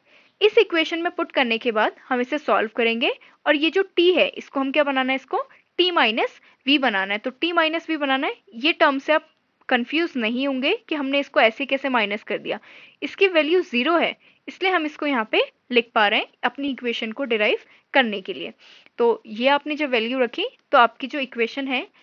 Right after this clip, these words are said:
कंजर्वेटिव सिस्टम के लिए, ये आपकी इक्वेशन निकल के आ गई।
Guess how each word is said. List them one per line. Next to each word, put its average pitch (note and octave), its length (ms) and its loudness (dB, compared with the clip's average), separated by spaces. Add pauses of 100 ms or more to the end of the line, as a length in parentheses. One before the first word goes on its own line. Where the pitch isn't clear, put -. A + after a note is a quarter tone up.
(240)
कंजर्वेटिव A#3 520 0
सिस्टम G#3+ 420 -8
के G3+ 100 -6
लिए, F#4 120 0 (300)
ये A#3 120 2
आपकी A#3 260 2
इक्वेशन A3+ 420 -2 (320)
निकल B3 280 0
के G3+ 140 -8
आ F3+ 100 -6
गई। G#3+ 220 -14